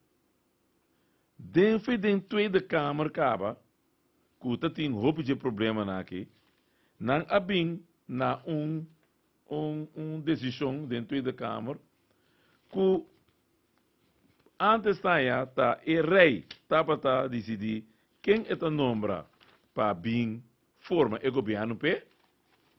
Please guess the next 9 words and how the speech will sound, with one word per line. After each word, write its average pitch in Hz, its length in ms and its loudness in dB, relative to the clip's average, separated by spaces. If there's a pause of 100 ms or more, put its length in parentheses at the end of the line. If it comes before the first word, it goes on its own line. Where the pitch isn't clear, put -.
(420)
Tweede 139 260 2
Câmara 117 420 0
decidir 101 500 -6
que - 100 -16
não, 95 160 -6
não, 113 220 0
não, 110 120 -2
não, 95 340 -6
não. 80 220 -14